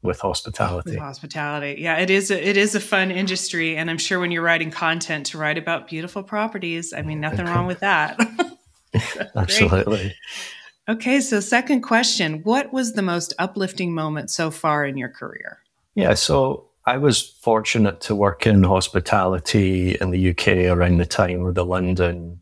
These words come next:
Speaker 1: Olympics, around twenty twelve. So, uh, that was just, you know, an incredible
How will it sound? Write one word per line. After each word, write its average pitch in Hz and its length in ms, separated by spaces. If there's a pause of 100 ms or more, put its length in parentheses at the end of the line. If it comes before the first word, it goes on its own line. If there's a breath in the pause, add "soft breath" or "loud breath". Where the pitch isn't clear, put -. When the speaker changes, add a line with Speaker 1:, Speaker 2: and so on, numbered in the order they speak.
(140)
Speaker 1:
Olympics, - 920
around 90 300
twenty 92 680
twelve. 92 720
So, 87 560 (560 loud breath)
uh, 90 80
that 98 160
was 101 120
just, - 400 (100)
you 110 80
know, 87 100
an 87 80
incredible 90 800